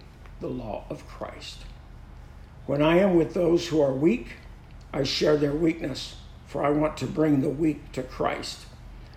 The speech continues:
Yet I try to find common ground with everyone, doing everything I can do to save some. I do everything to spread the good news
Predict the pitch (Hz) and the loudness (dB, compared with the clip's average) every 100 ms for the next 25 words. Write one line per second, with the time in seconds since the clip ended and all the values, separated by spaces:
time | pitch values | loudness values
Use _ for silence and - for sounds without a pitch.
0 | - - 151 151 156 - - 156 180 160 | -18 0 2 4 2 -2 2 4 4 2
1 | - 143 147 - - 165 160 180 156 156 | 2 2 2 -2 -4 -2 0 2 0 4
2 | 151 156 151 147 - 120 165 160 147 - | 4 4 4 0 0 -2 -2 -4 -6 -8
3 | - - - - - - - 151 147 147 | -10 -12 -18 -16 -16 -10 -2 2 2 2
4 | 160 165 170 - 147 156 - - 143 151 | 2 4 2 4 2 2 -2 -2 -2 -2
5 | 143 143 127 - - - - - - 127 | -2 -2 -4 -8 -14 -18 -18 -12 -8 -6
6 | - 135 135 131 - - - - - - | -2 -2 0 -4 -8 -16 -12 -8 -6 -6
7 | - 117 - - - - - - - - | -8 -10 -14 -18 -18 -18 -20 -20 -20 -18
8 | - - - 147 160 151 - 151 160 143 | -16 -10 0 2 6 4 6 2 2 0
9 | - 135 101 - - - - - - - | -2 -6 -8 -12 -18 -18 -20 -20 -18 -10
10 | - - - 165 135 151 - 143 170 139 | -8 -8 -2 -2 -2 -4 -2 0 2 2
11 | 127 113 - | 0 -4 -10